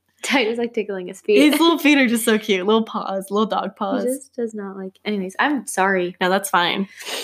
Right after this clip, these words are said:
Speaker 2: Well, here's where it gets darker. It was said that she enjoyed torturing and killing young girls.
Speaker 1: Why young girls?
Speaker 2: We'll get to that,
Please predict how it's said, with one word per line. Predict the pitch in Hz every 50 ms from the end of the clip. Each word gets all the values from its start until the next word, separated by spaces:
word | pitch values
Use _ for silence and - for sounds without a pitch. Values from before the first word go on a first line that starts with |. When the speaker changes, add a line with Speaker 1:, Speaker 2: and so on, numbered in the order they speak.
| - - -
Speaker 2:
Well, | 208 214 208 -
here's | - 226 269 277 269
where | 285 269
it | 208
gets | 208 180 185 -
darker. | - 160 - - - 165 180 220 _ _ _ _
It | - 254
was | 262 254
said | - 269 233 233 233 -
that | 254 269 254 -
she | - - 240 220
enjoyed | 214 214 202 196 190 190 180 185
torturing | - - 190 202 196 - 233 226 226 220 196
and | 190 190 170 -
killing | - - 185 180 180 180 175 170
young | 170 165 165 175 151 -
girls. | - 113 - 78 - - - - - - - _ _ _ _ _ _ _ _ _ - - _ _ -
Speaker 1:
Why | - 226 285
young | 349 349 392 427 440 381 277
girls? | 220 220 214 247 294 285 226 180 78 - - - - - _ _ _ _ _ _ _ _ _ _ _ _ _ _ _ _ _ _ _ _ _ _ -
Speaker 2:
We'll | - 190 226 214
get | - 170 - -
to | 185
that, | - - - - - -